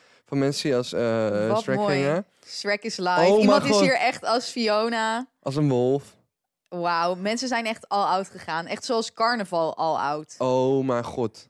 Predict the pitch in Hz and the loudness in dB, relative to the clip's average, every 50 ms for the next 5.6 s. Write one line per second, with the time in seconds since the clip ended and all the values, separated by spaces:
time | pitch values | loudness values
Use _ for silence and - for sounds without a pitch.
0 | - - - - 160 147 151 165 156 147 147 143 - 147 143 139 143 151 143 135 | -18 -12 -8 -4 -2 -2 -2 -2 -4 -6 -8 -8 -6 -6 -6 -6 -6 -10 -10 -8
1 | 127 123 127 139 139 - 143 127 131 139 139 139 - 135 123 117 131 117 143 170 | -6 -4 -4 -4 -4 -6 -4 -2 -2 -2 -2 -2 -6 -10 -8 -4 -2 -2 -2 -2
2 | 131 110 123 110 117 110 113 110 107 110 98 98 104 117 - - 185 185 180 - | -2 -4 -6 -4 -2 -2 -2 -4 -4 -4 -4 -4 -6 -10 -8 -6 -6 -6 -6 -6
3 | - 170 175 - 175 160 160 156 156 165 170 180 - - 139 - - 170 185 175 | -8 -8 -8 -8 -12 -10 -10 -10 -12 -14 -16 -14 -10 -8 -8 -6 -4 -2 0 0
4 | 160 156 143 131 160 139 113 - - 160 151 147 143 135 127 - - - _ _ | 0 -2 -2 -2 -4 -4 -4 -2 0 0 2 2 2 0 0 -2 -12 -20 _ _
5 | - 135 147 170 151 127 131 139 131 120 - | -4 -2 0 0 0 0 0 0 0 0 -2